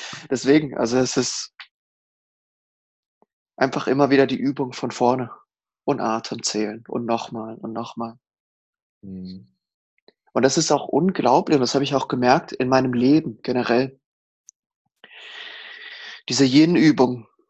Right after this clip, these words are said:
Speaker 1: diese ausdauernde, dieses immer wieder sitzen und so weiter, das hat mich auch sehr bestärkt in Ü-, in, in Dingen, die ich, die ich im Alltag praktiziere.
Speaker 2: Ja, ich meine, du bist eh ein übelst disziplinierter Mensch, so wie ich dich kenne.
Speaker 1: Ob's jetzt bei der, beim Training ist oder bei der Autoaufbereitung, völlig egal,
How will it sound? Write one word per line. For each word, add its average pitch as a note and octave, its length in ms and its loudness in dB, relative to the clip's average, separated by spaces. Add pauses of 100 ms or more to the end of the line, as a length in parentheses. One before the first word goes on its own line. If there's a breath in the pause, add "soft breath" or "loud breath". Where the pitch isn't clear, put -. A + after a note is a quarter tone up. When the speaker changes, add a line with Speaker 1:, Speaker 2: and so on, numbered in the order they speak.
(120)
Speaker 1:
diese B2+ 360 0
ausdauernde, C3 800 0
dieses C3 360 -8
immer D3 320 0
wieder C3 260 -2
sitzen C3+ 420 -4
und B2+ 140 -12
so B2+ 80 -4
weiter, C3+ 400 0 (680)
das D3+ 120 2
hat - 80 -6
mich D#3 160 -2
auch C#3 80 -2
sehr C#3+ 180 4
bestärkt C#3+ 540 0
in B2+ 120 -8
Ü-, - 280 -6
in, B2+ 240 -8
in A#2+ 240 -10
Dingen, C#3+ 300 -2
die B2 100 -2
ich, - 280 -8
die A2 60 -10
ich - 220 -12
im A2 80 -4
Alltag B2+ 400 -4
praktiziere. C3 640 -6 (1400)
Speaker 2:
Ja, F#2+ 160 -12
ich F#2 80 -18
meine, F#2 140 -12
du F2+ 60 -14
bist F2 160 -16
eh G2 60 -8
ein F#2+ 80 -8
übelst F#2 280 -12
disziplinierter F#2 600 -12
Mensch, F#2 240 -10
so F2+ 140 -14
wie E2+ 40 -16
ich - 80 -20
dich - 160 -20
kenne. - 160 -8
Speaker 1:
Ob's - 160 -8
jetzt A2+ 180 -2
bei A2+ 120 -2
der, A#2 280 2
beim A2+ 220 -2
Training B2 420 2
ist A#2+ 300 0
oder A#2 100 0
bei A#2 120 0
der G#2+ 140 2
Autoaufbereitung, A#2 880 -4
völlig C#3+ 320 -4
egal, C3 360 -6